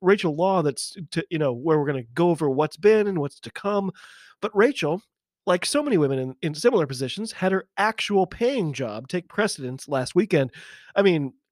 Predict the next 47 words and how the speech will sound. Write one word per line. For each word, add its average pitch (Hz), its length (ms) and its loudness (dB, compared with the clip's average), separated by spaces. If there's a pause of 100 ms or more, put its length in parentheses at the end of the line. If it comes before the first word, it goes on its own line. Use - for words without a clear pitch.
<laughs> - 760 -18
to 202 80 -12
be 190 100 -2
perfectly 190 380 2
frank, 202 340 -2 (640)
she 240 160 -4
was 208 180 4
nose 185 360 4
to 185 120 -4
the 160 100 0
stone 180 420 -2
from 143 120 -8
six - 280 -6
thirty 175 320 0
A 165 180 0
M 165 180 -2
to 151 120 -6
nine 165 280 -2
thirty 160 260 0
P 226 420 -2
M 95 200 -10
on 151 140 -4
the 147 60 0
day 160 180 -2
we 156 100 2
hit, 139 160 -4
planned 160 220 -2
on 135 80 -6
talking, 170 340 0
so 214 380 2 (380)
that 508 160 -6
conversation 226 460 -2
hasn't 160 360 -4
yet 127 200 -8
happened. 180 400 -2 (360)
We 190 140 4
are 233 180 4
in 202 60 4
the 190 80 0
midst 175 240 -2
of 143 60 -2
rescheduling. 180 680 2 (100)
Please 233 480 -2
stay 170 260 -2
tuned 160 300 -4
for 143 200 -6
updates. 160 520 -2